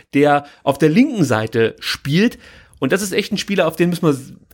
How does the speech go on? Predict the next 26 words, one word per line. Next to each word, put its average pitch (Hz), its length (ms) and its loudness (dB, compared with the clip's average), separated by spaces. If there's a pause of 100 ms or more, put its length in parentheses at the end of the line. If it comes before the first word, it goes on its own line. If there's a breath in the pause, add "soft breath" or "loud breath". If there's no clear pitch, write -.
extrem 220 420 0
aufpassen. 220 500 -2
Ein 170 180 -4
Tor, 208 200 -2
drei 151 180 2
Vorlagen. 202 800 -2 (180)
Der - 280 -8
ist 196 100 -4
einfach 185 280 -2
prädestiniert 180 600 0
dafür, 190 400 0 (200 loud breath)
so - 120 0
einen 165 80 4
entscheidenden 175 600 0
Pass 165 220 -4
zu 156 120 0
spielen. 92 340 -8
Also 127 160 -6
es 147 80 -4
ist - 60 -14
ganz 233 260 0
oft - 280 -4
der 180 140 -2
Spieler, 190 320 0
der, 156 300 0 (420 loud breath)
äh, 143 260 0